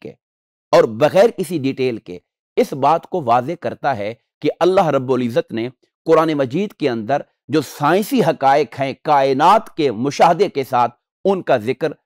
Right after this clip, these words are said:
बड़ी तफसील के साथ अपनी इस किताब के अंदर किया है। ये जो बात हमने यहाँ पर की है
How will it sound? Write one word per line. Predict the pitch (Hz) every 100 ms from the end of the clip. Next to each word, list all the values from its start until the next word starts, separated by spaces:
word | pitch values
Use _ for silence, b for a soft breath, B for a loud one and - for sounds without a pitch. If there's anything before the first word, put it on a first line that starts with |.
| _
बड़ी | 151 214 -
तफसील | 147 127 214 220
के | - 131
साथ | 123 113 - -
अपनी | 147 131
इस | -
किताब | 123 127 120 -
के | 107
अंदर | 101 101 -
किया | 90 -
है। | - _ _ _ _ -
ये | 151 302
जो | 302
बात | 175 190 175
हमने | 180 170
यहाँ | 135 131
पर | 131
की | 117 135 110
है | 110